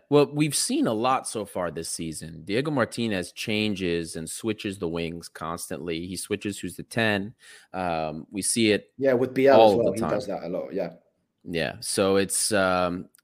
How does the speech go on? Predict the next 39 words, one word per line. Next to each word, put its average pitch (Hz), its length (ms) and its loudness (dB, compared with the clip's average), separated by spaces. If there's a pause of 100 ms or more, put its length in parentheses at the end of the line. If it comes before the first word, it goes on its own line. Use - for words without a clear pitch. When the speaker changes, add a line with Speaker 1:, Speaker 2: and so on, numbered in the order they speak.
(140)
Speaker 1:
I, 98 200 6
I 110 120 8
don't 135 180 6
think 127 180 2
we're 120 100 2
gonna 113 160 0
see - 180 2
a 98 60 6
lot 92 240 6
of 87 80 -2
stagnant 92 540 2
positions 85 520 -6
one 85 200 -4
way 78 160 -4
or 73 100 -4
another, 78 400 -6
whether 80 320 -6
it's - 180 -8
with 80 200 -10
Costa, 90 360 0
whether 76 240 -4
it's 65 120 -8
Pep - 260 -4
Biel, 78 380 -2
or - 40 -8
whether - 240 -6
it's - 120 -10
Masuras. - 640 -6 (520)
Uh, 87 360 -8
he's, - 1120 -2
he's, 101 560 -2
he's, 107 460 -2
he's 107 200 -6
gonna 131 200 4
be 120 140 4
moving 107 340 2
people 92 280 -2
around 80 320 -2
constantly. 78 640 -8